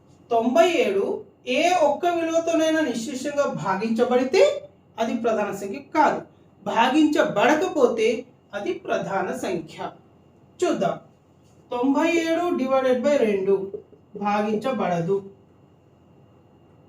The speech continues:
తొంభై ఏడు డివైడెడ్ బై మూడు భాగించబడదు, తొంభై ఏడు డివైడెడ్ బై ఐదు ఇది కూడా భాగించబడదు మిత్రమా, ఎందుకంటే ఐదు ఉండాలి కదా ఇక్కడ. ఇది చూడండి, మూడు మూడు తొమ్మిది, ఇక్కడ ఏడు కాదు,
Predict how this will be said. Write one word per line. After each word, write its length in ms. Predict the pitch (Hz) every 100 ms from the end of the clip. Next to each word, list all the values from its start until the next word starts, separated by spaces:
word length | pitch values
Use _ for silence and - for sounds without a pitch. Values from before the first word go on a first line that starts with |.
| - - - -
తొంభై 400 | 240 254 294 320
ఏడు 320 | 330 330 349
డివైడెడ్ 440 | 254 269 277 262 240
బై 200 | 302 254
మూడు 600 | 233 226 196 226 226 - - _ _ _ _
భాగించబడదు, 1120 | 180 208 208 220 220 254 214 180 175 175 196 - - _ _ _ _ _ _ _ _ - - - -
తొంభై 400 | 233 254 302 320
ఏడు 380 | 330 330 349 269
డివైడెడ్ 420 | 254 262 277 277
బై 160 | 311 311
ఐదు 500 | 214 208 196 226 226 -
ఇది 200 | 226 262
కూడా 400 | 285 277 302 302
భాగించబడదు 800 | 220 214 214 226 202 202 220 226
మిత్రమా, 320 | 196 196 196
ఎందుకంటే 280 | 202 240 285
ఐదు 260 | 226 254
ఉండాలి 300 | 277 269 262
కదా 160 | 262 262
ఇక్కడ. 280 | 254 302 339 - _ _ -
ఇది 240 | 247 254 285
చూడండి, 260 | 269 294
మూడు 220 | 302 254
మూడు 260 | 254 254 247
తొమ్మిది, 320 | 240 254 277
ఇక్కడ 200 | 339 269
ఏడు 240 | 220 220 220
కాదు, 400 | 226 185 180